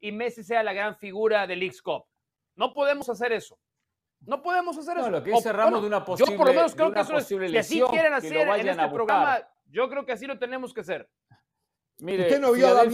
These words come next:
Speaker 3: Damián
Speaker 2: ha sido un
Speaker 3: Suárez los
Speaker 2: equipo
Speaker 3: otros días, las cosas que hacía?
Speaker 1: No,
Speaker 3: Digo,
Speaker 1: no,
Speaker 3: yo
Speaker 1: no,
Speaker 3: sé,
Speaker 1: por
Speaker 3: es
Speaker 1: favor.
Speaker 3: uruguayo,
Speaker 2: Sí,
Speaker 3: pero
Speaker 2: sí.
Speaker 3: sí.
Speaker 2: Eh, no creo que Jim Curtin mande, mande a algún futbolista a lesionar, a apretar, a molestar demasiado a Messi, aprovechando que no llegue en su plenitud física,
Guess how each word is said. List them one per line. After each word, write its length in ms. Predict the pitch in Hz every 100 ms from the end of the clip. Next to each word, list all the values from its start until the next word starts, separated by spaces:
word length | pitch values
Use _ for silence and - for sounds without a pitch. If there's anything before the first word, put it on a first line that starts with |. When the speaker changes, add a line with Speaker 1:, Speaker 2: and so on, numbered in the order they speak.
| 247
Speaker 3:
Damián 60 |
Speaker 2:
ha 60 | -
sido 200 | - 262
un 40 |
Speaker 3:
Suárez 160 | 277 240
los 120 | 202
Speaker 2:
equipo 120 | 202
Speaker 3:
otros 260 | 185 185 170
días, 380 | 156 247 190 - _
las 200 | - 170
cosas 280 | - 208 185
que 100 | 170
hacía? 540 | 170 - 285 247 139 110 _ _ _ _ _ _ -
Speaker 1:
No, 80 |
Speaker 3:
Digo, 280 | 180 190 180
Speaker 1:
no, 80 | 165
Speaker 3:
yo 80 | 190
Speaker 1:
no, 60 |
Speaker 3:
sé, 140 | 202 220
Speaker 1:
por 80 | 180
Speaker 3:
es 100 | -
Speaker 1:
favor. 300 | 160 165 208
Speaker 3:
uruguayo, 300 | 196 160 143
Speaker 2:
Sí, 60 | 127
Speaker 3:
pero 200 | 139 127
Speaker 2:
sí. 360 | 113 151 135 -
Speaker 3:
sí. 80 | - - _ _ _ _ _ _ _ _ _ _ -
Speaker 2:
Eh, 300 | 180 185 185
no 180 | 214 233
creo 360 | 226 214 185 143
que 200 | 165 160
Jim 240 | 143 190
Curtin 460 | 160 196 190 190 160
mande, 640 | 165 170 151 165 160 147 147
mande 240 | 156 156
a 40 |
algún 160 | 151 165
futbolista 920 | - 143 143 160 - 147 135 - - _
a 80 | 135
lesionar, 640 | 143 - 165 180 175 156
a 40 |
apretar, 340 | 147 143 - 175
a 200 | 170 160
molestar 380 | 143 143 135 160
demasiado 400 | 151 139 135 151
a 20 |
Messi, 340 | 143 165 - 202
aprovechando 840 | - 190 185 175 170 202 214 220 214
que 120 | 165
no 80 | 165
llegue 220 | 160 170
en 60 |
su 140 | 156 135
plenitud 340 | 156 143 165
física, 580 | 135 160 - 139 147 120